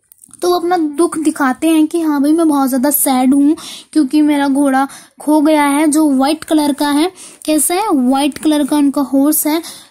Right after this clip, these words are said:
तब अरम जो है उनकी बातें सुन लेते हैं और वो समझ जाते हैं कि हाँ जो मुराद के पास घोड़ा है वो जॉन बायरो अंकल का ही है। उसके बाद क्या होता है, अरम उनके मुराद के घर पर जाते हैं भागे भागे।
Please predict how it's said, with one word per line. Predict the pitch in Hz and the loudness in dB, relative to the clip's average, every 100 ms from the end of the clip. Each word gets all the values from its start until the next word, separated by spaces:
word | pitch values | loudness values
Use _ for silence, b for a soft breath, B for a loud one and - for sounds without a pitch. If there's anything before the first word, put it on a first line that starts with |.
| _ 330 | _ -4
तब | 370 370 _ 285 | -4 -6 _ -2
अरम | 285 359 320 | 2 2 2
जो | 320 | 2
है | 349 392 | 2 2
उनकी | 269 254 302 | 2 2 2
बातें | 277 269 330 | 2 2 0
सुन | - 330 | 0 2
लेते | 370 349 330 | 2 2 2
हैं | 349 | 2
और | 359 | 0
वो | 381 | -2
समझ | - 339 339 339 | -2 2 2 2
जाते | 339 294 294 | 0 0 2
हैं | 294 349 | 0 0
कि | 339 330 | -2 -2
हाँ | 294 339 | 0 0
जो | 311 320 | 2 2
मुराद | 302 285 269 254 | 4 4 0 0
के | 311 | -2
पास | 311 311 | 0 0
घोड़ा | 262 254 247 240 | 0 0 0 0
है | 254 294 339 B B | 0 -2 -4 B B
वो | 302 | -2
जॉन | 285 269 320 370 339 | 0 0 0 2 2
बायरो | 277 254 320 | 2 2 2
अंकल | 311 262 254 349 339 | 2 2 2 0 -4
का | - 247 254 262 | -2 -4 -2 0
ही | 294 302 | 0 0
है। | 233 - B B B | -6 -8 B B B
उसके | 330 311 370 | -4 -2 0
बाद | 370 370 | 0 -2
क्या | 381 | -2
होता | 349 294 | -2 0
है, | 359 - | -2 -2
अरम | 277 294 381 | 0 0 0
उनके | 302 285 339 381 B B - | 0 0 -2 -6 B B 0
मुराद | 294 285 277 | 0 0 0
के | 320 | 0
घर | 294 269 | 0 0
पर | 330 | 0
जाते | 320 294 294 | 0 0 0
हैं | 302 330 | 2 4
भागे | 302 262 302 | 2 2 2
भागे। | 302 262 247 | 2 2 -2